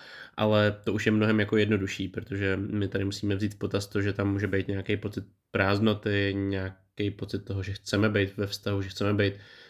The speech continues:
součástí, že chceme, aby nás někdo miloval, což je jako přirozená lidská potřeba. Ale po tom rozchodu se vlastně nacházíme v takový jako, eh, době takový jako dezintegrace, kdy se potřebujeme teda znova uchopit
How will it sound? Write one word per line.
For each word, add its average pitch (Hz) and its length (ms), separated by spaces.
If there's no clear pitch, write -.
součástí, 104 720
že 101 80
chceme, 104 200
aby 98 140
nás 95 180
někdo 101 220
miloval, 98 440
což - 220
je 98 40
jako 95 160
přirozená 101 500
lidská 95 320
potřeba. 98 480
Ale 107 360
po 117 80
tom 117 140
rozchodu 110 260
se 107 120
vlastně 104 220
nacházíme 107 460
v 107 40
takový 104 380
jako, 104 360
eh, 98 400
době 107 800
takový 107 340
jako 104 200
dezintegrace, 107 800
kdy 98 200
se 104 120
potřebujeme 101 520
teda 104 220
znova 101 380
uchopit - 520